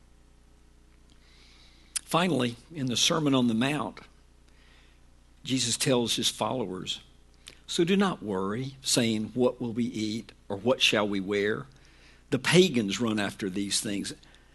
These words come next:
and your heavenly Father knows that you need them. But seek first his kingdom and his righteousness, and all these will be given you as well."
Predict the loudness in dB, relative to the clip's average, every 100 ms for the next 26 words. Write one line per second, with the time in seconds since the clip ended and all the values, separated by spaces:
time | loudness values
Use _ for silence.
0 | -20 -2 2 4 2 0 0 2 2 0
1 | 0 0 2 0 0 4 8 10 10 8
2 | 2 -4 -4 -2 0 2 0 -2 -10 -16
3 | -20 -20 -20 -20 -20 -16 -6 0 4 4
4 | 2 0 0 0 2 0 2 4 4 4
5 | 4 4 2 2 2 2 0 -2 -2 -4
6 | -4 -10 -20 -20 -18 -6 -4 -2 2 4
7 | 4 4 4 4 2 0 0 0 4 4
8 | 4 2 2 2 0 -4 -4 -4 -4 -6
9 | -10